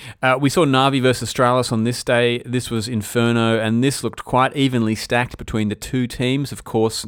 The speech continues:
uh, Astralis are number one, and I think Na'Vi is number two at this point.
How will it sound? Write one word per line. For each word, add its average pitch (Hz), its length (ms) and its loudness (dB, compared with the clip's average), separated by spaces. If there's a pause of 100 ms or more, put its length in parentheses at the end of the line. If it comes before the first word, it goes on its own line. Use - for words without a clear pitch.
(140)
uh, 104 100 0
Astralis 104 480 -2
are 107 40 -4
number 98 240 -4
one, 110 280 -2
and 107 140 -6
I 101 40 -6
think 117 340 -8
Na'Vi 123 420 -4
is 123 100 -10
number 131 220 -10 (120)
two 294 440 -4
at - 80 -20
this 151 100 -6
point. 240 340 -2